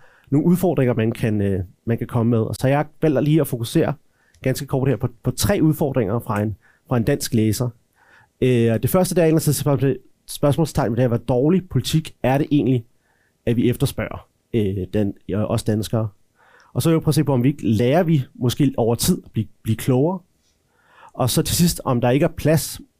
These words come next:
måske alligevel, på trods af, at vælgerne er så irrationelle, til at politikerne udvider sig lederskab, og, øh, hvad hedder det, er med til at informere borgernes holdninger til det bedre.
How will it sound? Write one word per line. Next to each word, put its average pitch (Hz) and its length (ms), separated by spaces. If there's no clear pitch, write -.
måske 127 240
alligevel, 156 360
på - 120
trods 156 280
af, 147 40
at 123 60
vælgerne 127 240
er 117 80
så 127 120
irrationelle, 151 480
til - 100
at 135 60
politikerne 151 420
udvider 123 240
sig 117 160
lederskab, 139 520
og, 123 420
øh, 123 400
hvad 107 100
hedder 117 180
det, 110 180
er 120 60
med 131 140
til 160 120
at 143 60
informere 131 400
borgernes 113 400
holdninger 123 400
til 139 140
det 110 80
bedre. 87 240